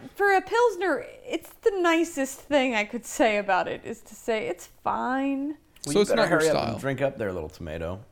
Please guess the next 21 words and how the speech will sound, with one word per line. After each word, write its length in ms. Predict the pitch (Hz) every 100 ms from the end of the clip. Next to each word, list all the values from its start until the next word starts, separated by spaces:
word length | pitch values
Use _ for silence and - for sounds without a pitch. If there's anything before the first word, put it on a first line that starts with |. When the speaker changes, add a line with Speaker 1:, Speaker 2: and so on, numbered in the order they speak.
| - _
Speaker 1:
Um, 640 | 262 254 233 208 202 226 -
no, 260 | 254 311 311
Speaker 3:
I 40 |
have 100 | 294
a 20 | 320
bunch 100 | 370
Speaker 1:
Jason's 160 | 359
Speaker 3:
left, 40 | 277 320
Speaker 1:
also 100 | 294 330
Speaker 3:
too. 40 | 320
Speaker 1:
<laughs> 60 |
taking 180 | 330 415
Speaker 3:
Yeah, 140 | 285 277
I 40 |
got 80 | 285
a 40 |
Speaker 1:
his 100 | -
Speaker 3:
bunch 120 | - -
Speaker 1:
time. 140 | 240
Speaker 3:
left, 180 | - -
too. 220 | - -